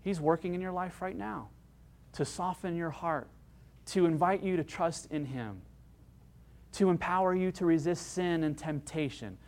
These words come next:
to live lives that are glorifying to him,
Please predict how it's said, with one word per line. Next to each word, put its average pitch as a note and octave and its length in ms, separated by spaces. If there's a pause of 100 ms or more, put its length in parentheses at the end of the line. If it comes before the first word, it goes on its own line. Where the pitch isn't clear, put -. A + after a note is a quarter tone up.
(160)
to D#3+ 120
live E3 300
lives E3+ 440
that D3 80
are C3+ 60
glorifying D#3+ 760
to D#3 140
him, C3+ 380